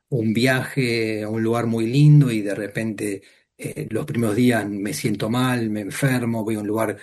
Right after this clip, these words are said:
no sé, que hay playa, que hay sol y, y tomo el sol sin un protector solar y al otro día ya no puedo volver a ir porque estoy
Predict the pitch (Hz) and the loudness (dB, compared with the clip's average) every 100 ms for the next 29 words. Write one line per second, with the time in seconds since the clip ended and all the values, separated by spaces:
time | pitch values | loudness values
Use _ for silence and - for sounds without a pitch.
0 | - _ - - - 110 107 127 120 - | -18 _ -10 -10 -6 -4 -2 0 0 -2
1 | 101 110 101 147 135 117 104 101 95 - | -4 -2 -2 0 0 0 -2 -4 -8 -18
2 | - _ - 143 131 117 104 104 - 117 | -20 _ -8 -2 0 0 -2 -2 -2 0
3 | 107 101 104 101 - _ - - - 117 | 0 0 -4 -6 -14 _ -20 -12 -4 -2
4 | 110 107 107 113 113 - 101 127 113 - | 0 -2 -2 -2 -2 -2 -2 0 0 2
5 | 110 127 120 107 107 110 - 113 107 117 | 4 4 4 2 0 -2 -2 -4 0 0
6 | 113 107 107 113 113 123 117 104 104 101 | 0 0 0 0 2 2 2 0 0 -2
7 | 117 107 98 | -2 -2 -4